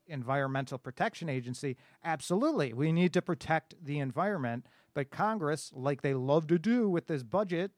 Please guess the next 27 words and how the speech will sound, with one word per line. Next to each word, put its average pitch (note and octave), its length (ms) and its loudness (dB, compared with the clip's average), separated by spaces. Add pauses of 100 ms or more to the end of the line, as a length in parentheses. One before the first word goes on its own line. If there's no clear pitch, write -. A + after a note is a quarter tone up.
where, C3+ 180 -4
you C#3 180 -4
know, A#2+ 220 -2
kick - 220 -4
the E3 80 0
can, E3+ 560 0
they C#3+ 120 2
don't E3 160 2
wanna D3 240 0
make D3+ 220 -4
the C3+ 80 -4
hard C#3+ 240 0
decisions. C#3 680 -4 (440)
They E3+ 400 0 (920)
basically D#3+ 420 0
left D3+ 280 -2
it E3+ 80 0
up E3 120 -2
to E3+ 80 -4
the D#3 80 2
E F3 220 -2
P E3+ 220 -2
A G#3 140 0
to C#3 100 -4
decide C#3+ 580 -2
what C3 340 -6
pollution, D#3+ 1000 -2